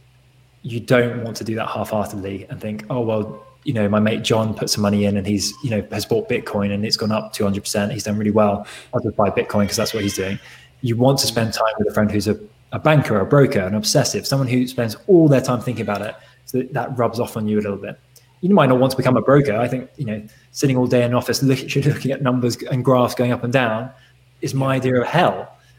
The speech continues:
Speaker 2: <laughs> Yeah.
Speaker 1: But having access to someone like that is good.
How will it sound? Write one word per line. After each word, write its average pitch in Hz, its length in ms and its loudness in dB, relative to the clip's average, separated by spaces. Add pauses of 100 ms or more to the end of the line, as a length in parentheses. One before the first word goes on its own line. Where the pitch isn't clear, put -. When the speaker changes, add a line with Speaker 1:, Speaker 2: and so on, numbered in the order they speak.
(120)
Speaker 2:
<laughs> - 360 -20
Yeah. 127 280 -10 (640)
Speaker 1:
But 131 200 -2
having 123 280 -2
access - 280 -6
to - 40 -6
someone 110 220 -6
like 107 180 -4
that 104 140 -12
is - 100 -14
good. - 200 -18